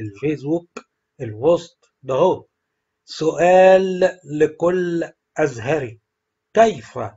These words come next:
تقولون بحرمة التبني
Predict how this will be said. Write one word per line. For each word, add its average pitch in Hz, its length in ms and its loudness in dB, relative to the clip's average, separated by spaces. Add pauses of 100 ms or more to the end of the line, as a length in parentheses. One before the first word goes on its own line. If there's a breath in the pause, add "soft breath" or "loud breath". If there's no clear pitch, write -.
(120)
تقولون 180 1120 0 (280)
بحرمة 165 1080 -2 (400)
التبني 165 1080 0